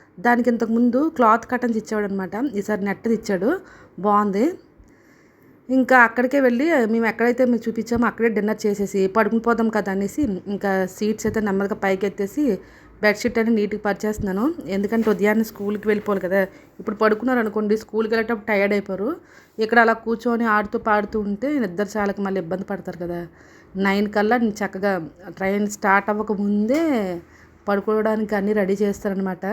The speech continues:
డిన్నర్ పెట్టేసి. ఈసారి జర్నీలో కొంచెం ఇబ్బంది అయిందని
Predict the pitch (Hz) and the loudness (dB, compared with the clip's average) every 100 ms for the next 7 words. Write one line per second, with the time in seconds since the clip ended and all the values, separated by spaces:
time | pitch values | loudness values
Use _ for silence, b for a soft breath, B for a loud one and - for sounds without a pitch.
0 | 320 - 170 175 185 196 208 - 180 196 | -4 -8 -10 -4 -2 -2 -2 -4 -4 -2
1 | 262 339 - - - - _ _ _ _ | -2 -4 -14 -18 -18 -20 _ _ _ _
2 | 196 226 214 214 240 220 202 202 233 226 | -2 0 4 6 6 4 4 4 2 2
3 | 254 233 208 180 214 226 220 214 | 0 0 -2 -2 0 2 0 0